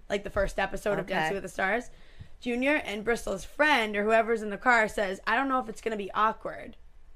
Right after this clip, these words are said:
Speaker 1: like, to see his dad," which, first of all, even stopping there, why would you say that in front of Trip?
Speaker 2: Mm-hmm.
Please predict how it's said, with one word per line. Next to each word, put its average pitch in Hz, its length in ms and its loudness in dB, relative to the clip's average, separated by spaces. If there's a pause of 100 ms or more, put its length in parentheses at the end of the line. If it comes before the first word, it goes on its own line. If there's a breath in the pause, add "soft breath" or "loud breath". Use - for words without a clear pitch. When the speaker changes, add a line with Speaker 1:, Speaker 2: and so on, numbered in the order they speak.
Speaker 1:
like, 202 140 -4
to 208 80 -10
see 196 160 -8
his 196 80 -6
dad," 302 220 2
which, 214 140 -2
first 415 360 0
of 240 80 -4
all, 196 300 -2
even 262 240 -4
stopping 226 460 -2
there, 196 280 -6 (280 soft breath)
why 220 180 4
would 285 160 2
you 285 80 0
say 277 180 2
that 240 140 0
in 202 80 -6
front 220 180 -6
of 185 100 -14
Trip? - 380 -2
Speaker 2:
Mm-hmm. 170 440 -6